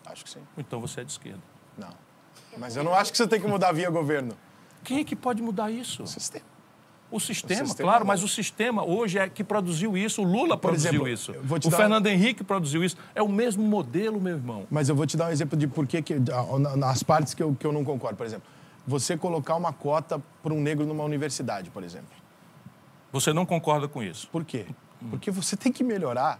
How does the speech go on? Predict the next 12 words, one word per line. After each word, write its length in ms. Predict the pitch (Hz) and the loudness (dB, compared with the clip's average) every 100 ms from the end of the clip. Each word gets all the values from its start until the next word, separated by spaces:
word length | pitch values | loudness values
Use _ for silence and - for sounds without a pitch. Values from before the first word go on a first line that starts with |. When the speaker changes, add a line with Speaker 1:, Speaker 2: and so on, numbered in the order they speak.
| - | -6
Speaker 1:
a 120 | 127 | -8
condição 420 | 117 139 120 147 | -4 -4 -2 -4
do 100 | 156 | -2
negro 300 | 131 151 156 | -2 -2 -4
chegar 580 | 127 - 185 143 185 302 | -6 -6 -4 0 4 4
na 140 | 214 131 | 2 -2
faculdade. 420 | 127 - 110 110 | -4 -6 -6 -6
A 40 | |
faculdade 340 | 120 131 151 262 | -6 -4 -2 -2
é 40 | |
o 40 | |
topo. 340 | 311 170 196 | -2 -4 -6